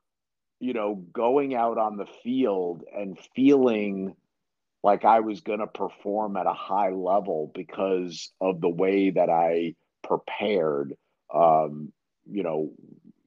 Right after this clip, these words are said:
and, and something as, as minor as, as your uniform, which probably a lot of little leaguers are not putting a lot of thought into. Um, you know, and, and I think in business, it's those little details that say an awful lot,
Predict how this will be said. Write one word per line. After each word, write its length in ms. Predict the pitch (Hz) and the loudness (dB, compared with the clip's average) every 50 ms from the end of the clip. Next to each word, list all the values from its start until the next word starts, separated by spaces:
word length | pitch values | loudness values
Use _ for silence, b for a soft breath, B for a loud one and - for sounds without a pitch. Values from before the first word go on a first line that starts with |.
| _ - - | _ -20 -16
and, 220 | - 90 90 85 | -12 -12 -12 -12
and 220 | - 85 87 85 - | -10 -10 -8 -8 -4
something 420 | - - 98 95 - 98 92 85 | -2 0 0 0 0 -2 -2 0
as, 280 | 82 82 82 73 - - - | 0 -2 -2 -4 -6 -10 -6
as 200 | - 85 80 76 | -4 -4 -4 -4
minor 500 | 73 85 85 85 87 95 95 92 87 85 | -2 0 2 2 2 2 0 -2 -2 0
as, 200 | 82 82 80 76 | 0 -2 -2 -4
as 300 | - - 76 82 80 78 | -8 -6 -4 -2 -2 -2
your 180 | 71 78 78 78 | -4 -4 -4 -4
uniform, 720 | 78 80 95 110 107 101 85 - - 73 69 71 71 71 71 | -2 0 0 0 0 0 -2 -4 -6 -6 -6 -6 -6 -6 -8
which 240 | 71 69 - - - | -10 -12 -12 -12 -6
probably 280 | - 92 85 80 78 78 | -2 -2 0 0 0 -2
a 60 | 73 | 0
lot 200 | 78 82 80 80 | 2 2 2 2
of 80 | 78 78 | 2 0
little 240 | 82 82 82 78 78 | -2 -2 -2 -2 -2
leaguers 400 | 80 82 80 73 78 73 - - | -2 -4 -4 -4 -4 -6 -6 -6
are 80 | 78 | -6
not 260 | 78 78 80 78 - | -6 -4 -6 -6 -8
putting 200 | - - 73 73 | -8 -8 -8 -8
a 60 | 71 73 | -6 -4
lot 200 | 76 73 69 64 | -2 -2 -2 -2
of 80 | - - | -4 -2
thought 240 | - 85 90 90 76 | 2 4 4 4 4
into. 440 | 73 69 67 - - 73 67 69 76 - b b b b b b b - | 2 -4 -8 -8 -8 -6 -6 -6 -8 -10 b b b b b b b -2
Um, 500 | - 82 82 82 80 82 80 80 80 82 - _ _ _ _ _ _ _ _ _ _ _ | 2 4 4 4 4 2 -2 -4 -8 -12 -14 _ _ _ _ _ _ _ _ _ _ _
you 120 | - 156 135 | 2 4 6
know, 200 | 127 113 113 113 | 6 6 6 4
and, 160 | 107 117 - - - | 2 0 -4 -6 -6
and 140 | 110 107 107 | -2 2 2
I 100 | 104 101 | 2 2
think 300 | - - 120 113 95 107 | 2 -2 -2 -2 -2 -2
in 220 | 101 98 92 80 | -4 -4 -4 -2
business, 800 | 76 101 107 113 117 101 110 101 98 92 87 - - - - - _ _ _ _ _ _ _ _ - | 0 2 2 2 2 -2 -4 -4 -2 -2 -4 -4 -8 -12 -14 -16 _ _ _ _ _ _ _ _ 0
it's 300 | 110 120 123 - - - | 2 2 2 2 0 2
those 340 | 131 135 117 113 110 95 82 | 4 6 6 6 4 2 -2
little 560 | 90 87 90 101 101 113 120 123 120 110 104 | -6 -4 -2 0 2 2 4 4 4 2 0
details 960 | 90 82 98 104 113 110 - - - 87 82 80 73 71 73 73 67 - - | -2 -2 -2 -2 -2 -2 -4 -2 -2 0 0 0 0 -2 -2 -4 -6 -4 0
that 240 | 95 92 87 82 - | 2 2 2 2 0
say 440 | - - - - 101 95 95 92 85 | -4 -4 0 2 4 4 4 4 2
an 100 | 87 87 | 4 6
awful 440 | 85 90 92 - - - 90 85 | 6 6 6 4 2 -2 -4 -4
lot, 480 | 80 80 80 80 82 85 82 78 76 - | -2 0 2 4 6 6 4 4 2 -2